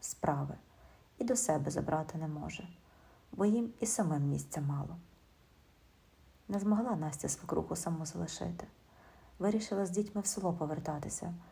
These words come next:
допомогти жінці, яка стала їй за весь цей час другою матір'ю. Свекрухи не стало через чотири місяці. Микола на похорон не приїхав, але на сороковий день з'явився,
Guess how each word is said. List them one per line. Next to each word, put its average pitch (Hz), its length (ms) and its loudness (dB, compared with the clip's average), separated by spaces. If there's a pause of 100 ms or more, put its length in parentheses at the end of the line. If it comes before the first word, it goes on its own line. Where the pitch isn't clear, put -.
(260)
допомогти 190 540 0
жінці, 202 480 -2 (460)
яка 180 160 0
стала 196 300 0
їй 196 160 0
за 180 120 -2
весь 175 180 2
цей 175 160 -2
час 185 480 -6 (200)
другою 175 420 2
матір'ю. 156 540 -2 (1400)
Свекрухи 208 600 -2
не 170 120 2
стало 185 360 -2
через 175 280 -4
чотири 180 380 0
місяці. 165 560 -4 (800)
Микола 190 460 2
на 175 100 2
похорон 185 460 2
не 175 80 6
приїхав, 190 580 0 (760)
але 175 500 6
на 180 120 -2
сороковий 170 580 2
день 175 200 4
з'явився, 175 600 -2